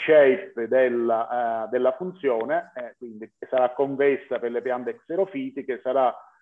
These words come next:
concava per le piante molto sensibili al stress, lineare, diciamo, una via, eh, una via di mezzo. Quindi è sicuro che un avanzamento potrebbe essere capire come l'apertura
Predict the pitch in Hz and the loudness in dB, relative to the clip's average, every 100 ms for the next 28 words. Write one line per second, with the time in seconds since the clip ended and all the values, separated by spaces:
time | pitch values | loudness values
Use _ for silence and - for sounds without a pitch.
0 | _ _ 160 160 143 135 131 123 127 131 | _ _ 4 6 4 2 2 2 0 0
1 | 143 139 123 120 123 - 117 123 117 _ | 0 0 -2 -4 -6 -8 -10 -10 -10 _
2 | _ _ _ _ - - 123 - 107 113 | _ _ _ _ -18 -6 -6 -6 -12 -10
3 | 120 117 110 110 107 110 107 107 104 _ | -6 -4 -4 -8 -10 -8 -4 -4 -6 _
4 | _ _ - 110 107 110 127 127 117 120 | _ _ -10 -6 -6 -8 -8 -4 0 0
5 | 113 110 95 - - 110 - 143 123 107 | -2 -6 -8 -14 -10 -8 0 0 0 -4
6 | 113 - 127 - _ 143 139 175 147 123 | -6 -6 -10 -10 _ -8 2 4 6 4
7 | 120 120 - _ _ _ _ _ _ _ | 4 -2 -8 _ _ _ _ _ _ _
8 | _ 135 135 139 139 - 143 147 147 139 | _ -2 4 4 4 2 2 2 -2 -2
9 | 123 127 131 117 135 135 - 127 123 123 | -2 -2 -4 -2 -2 -4 -4 -2 -2 -4
10 | _ _ _ _ _ 139 131 160 151 139 | _ _ _ _ _ 0 0 2 2 2
11 | - 165 160 131 131 123 - - 127 139 | 2 4 4 4 2 -2 -6 -12 -2 0
12 | 143 135 - _ 170 160 143 | 0 -6 -8 _ -4 2 2